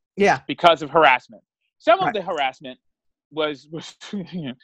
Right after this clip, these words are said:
Speaker 2: some of it was legitimate 'cause the movie she was in was bad. It's not her
Speaker 1: Well, that's what
Speaker 2: fault.
Speaker 1: I'm saying. It's like her, yeah, but, you know, her character wasn't bad because she was an Asian
Speaker 2: Yeah,
Speaker 1: character.
Speaker 2: she
Speaker 1: Her
Speaker 2: was, yeah.
Speaker 1: character was bad because she really annoyed the heck out of us, and she ended up thwarting the one
Speaker 2: Right.
Speaker 1: character arc,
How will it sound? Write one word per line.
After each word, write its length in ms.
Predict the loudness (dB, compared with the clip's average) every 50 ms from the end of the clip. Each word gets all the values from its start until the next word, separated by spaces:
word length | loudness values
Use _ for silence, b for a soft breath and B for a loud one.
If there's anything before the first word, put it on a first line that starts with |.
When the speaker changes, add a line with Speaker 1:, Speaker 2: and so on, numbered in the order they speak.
| b b _
Speaker 2:
some 180 | 2 4 4
of 80 | 4 4
it 40 | 2
was 160 | 2 2 2
legitimate 520 | 2 2 2 2 2 -2 -2 -4 -8 -10
'cause 140 | _ -14 -12
the 60 | -8
movie 300 | -6 -6 -6 -4 -6 -8
she 140 | -8 -8 -10
was 140 | -10 -10 -10
in 180 | -10 -14 -12 -14
was 160 | -16 -12 _
bad. 240 | -6 -6 -6 -6 -10
It's 160 | _ _ 2
not 160 | 4 6 6
her 60 | 6
Speaker 1:
Well, 40 | 4
that's 80 | 4 6
what 100 | 6 6
Speaker 2:
fault. 120 | 8 8 4
Speaker 1:
I'm 60 | 2
saying. 300 | 0 -2 0 2 2 2
It's 120 | 0 0
like 120 | -2 -2 0
her, 160 | 0 0 0
yeah, 200 | 0 0 0 0 -2 -2
but, 140 | -8 -10
you 120 | -6 -2 0
know, 140 | 0 0 0
her 180 | 2 0 0 0
character 420 | 2 2 2 2 2 2 0 2
wasn't 280 | 4 4 4 2 2 2
bad 200 | 2 2 2 0
because 260 | -2 0 0 -2 0
she 160 | -2 -4 -4
was 240 | -4 -4 -4 -4 -6
an 120 | -6 -2
Asian 300 | 0 -2 -2 -2 -4 -8
Speaker 2:
Yeah, 40 | -8
Speaker 1:
character. 440 | -4 0 4 4 4 4 4 -2 -6
Speaker 2:
she 60 | -8
Speaker 1:
Her 60 | -4 2
Speaker 2:
was, 160 | 2 2 2
yeah. 40 | 4
Speaker 1:
character 380 | 6 6 6 6 6 2 -2 -4
was 160 | -4 -4 -6
bad 480 | -2 0 2 4 4 4 4 2 0 b b b b b b b _
because 260 | -6 -2 0 0 0 0
she 160 | -2 -6 -6
really 320 | 0 2 2 4 4 2
annoyed 320 | 0 0 2 0 0 2 0
the 100 | -2 -2
heck 260 | 0 -2 -2 0 2
out 140 | 2 2 4
of 100 | 2 0
us, 260 | 0 -2 -2 -10 -4 _
and 180 | -2 -2 -2 -4
she 260 | -8 -8 -8 -2 -2
ended 240 | -2 0 0 0 -2
up 120 | -2 -2 _ _ _ _ _ _ _ _ _ _ _ _ -20
thwarting 760 | -18 -6 -6 -2 2 4 4 6 6 4 4 2 0 -8 -12 _ _ _ _
the 220 | 0 4 6 6 8
one 240 | 8 6 4 4 4
Speaker 2:
Right. 100 | 0 -2
Speaker 1:
character 520 | 0 2 4 4 2 2 4 2 4 4
arc, 400 | 4 4 4 2 2 -2 -12 -18